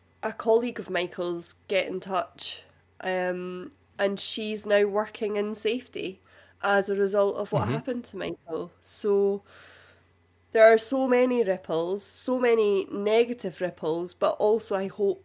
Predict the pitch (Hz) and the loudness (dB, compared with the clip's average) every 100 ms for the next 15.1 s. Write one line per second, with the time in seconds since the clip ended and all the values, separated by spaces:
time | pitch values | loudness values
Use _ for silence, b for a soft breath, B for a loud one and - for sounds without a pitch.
0 | _ - - 107 101 196 196 202 214 214 | _ -14 -6 -2 0 0 0 -2 -4 -4
1 | 226 240 - 226 226 226 214 202 190 190 | -4 -6 -4 -8 -4 -4 -4 -2 -2 -2
2 | 190 196 196 - 180 185 185 170 156 - | -4 -6 -6 -10 -6 -6 -6 -8 -10 -12
3 | _ _ 175 170 165 165 175 - - _ | _ _ -10 -8 -8 -10 -10 -14 -16 _
4 | _ _ - 185 175 170 170 170 180 170 | _ _ -6 -4 -4 -4 -6 -6 -10 -10
5 | 180 160 110 104 - 180 175 - B B | -8 -6 -6 -8 -10 -8 -8 -12 B B
6 | B B 175 190 190 214 214 196 - 185 | B B -4 -2 -4 -4 -2 -2 -2 -4
7 | 190 196 190 - 185 185 196 202 202 175 | 0 0 -2 0 -2 0 -2 -2 -4 -2
8 | 185 240 240 180 175 175 190 185 185 180 | 0 0 0 0 0 -2 0 -2 0 0
9 | 170 175 220 208 - - 208 202 202 185 | 0 0 -2 -2 -8 -4 -4 -4 -2 -2
10 | - 196 185 190 196 190 196 185 190 190 | -2 -6 -4 -4 -2 -4 -2 -2 -2 -4
11 | 196 196 190 202 196 165 175 185 185 185 | -4 -6 2 2 4 0 -2 0 0 0
12 | - - 175 - - - 180 - 185 185 | -4 0 0 0 -8 -10 -10 -4 0 0
13 | 196 202 - - 175 175 175 - 180 170 | 0 -4 -6 -4 -4 -2 -6 -6 -6 -6
14 | - 208 214 - 175 190 196 - 196 185 | -8 -8 -8 -8 -6 -6 -6 0 2 2